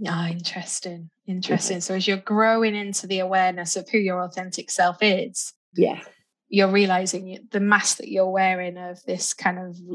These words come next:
Speaker 1: larger than life character might not actually be true.
Speaker 2: Yeah. Yeah. No,
Speaker 1: Okay.
Speaker 2: absolutely.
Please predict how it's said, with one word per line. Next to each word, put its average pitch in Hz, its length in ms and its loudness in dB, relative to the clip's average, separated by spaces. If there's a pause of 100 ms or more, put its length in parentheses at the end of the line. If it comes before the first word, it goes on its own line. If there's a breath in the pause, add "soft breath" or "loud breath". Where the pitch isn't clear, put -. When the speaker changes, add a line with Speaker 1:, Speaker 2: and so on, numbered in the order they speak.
(100)
Speaker 1:
larger 196 480 4
than 185 160 -10
life 180 280 -6
character 196 480 4
might 185 320 -4
not 196 160 -2
actually 185 320 -2
be 190 140 -4
true. 156 300 -2 (420)
Speaker 2:
Yeah. - 180 10 (720)
Yeah. 185 260 2
No, 190 60 -4
Speaker 1:
Okay. 147 320 2
Speaker 2:
absolutely. - 580 0